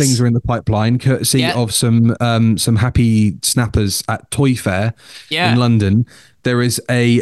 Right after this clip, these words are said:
Speaker 1: uh, a fifteenth Doctor, a Ruby,
Speaker 2: Yeah.
Speaker 1: which also has a bit of a question mark put over it, according to what was said at a booth.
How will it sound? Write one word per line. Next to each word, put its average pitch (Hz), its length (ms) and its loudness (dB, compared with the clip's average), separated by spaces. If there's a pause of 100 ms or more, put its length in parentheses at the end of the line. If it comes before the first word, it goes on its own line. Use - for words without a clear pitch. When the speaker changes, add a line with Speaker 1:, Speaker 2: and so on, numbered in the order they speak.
Speaker 1:
uh, 120 220 -2
a 117 60 -2
fifteenth 151 460 0
Doctor, 165 580 0
a 123 100 0
Ruby, 147 400 2
Speaker 2:
Yeah. 147 200 2 (340)
Speaker 1:
which 120 360 -2 (340)
also 139 360 2
has 117 200 2
a 117 60 0
bit 117 180 -4
of 117 120 -2
a 110 260 2
question 113 380 -2
mark 104 240 -2
put 117 100 -2
over 101 320 0
it, - 240 -8
according 120 540 0
to 120 140 0
what 117 200 -2
was 120 140 0
said 117 180 0
at 120 80 -4
a 120 60 -2
booth. 107 420 0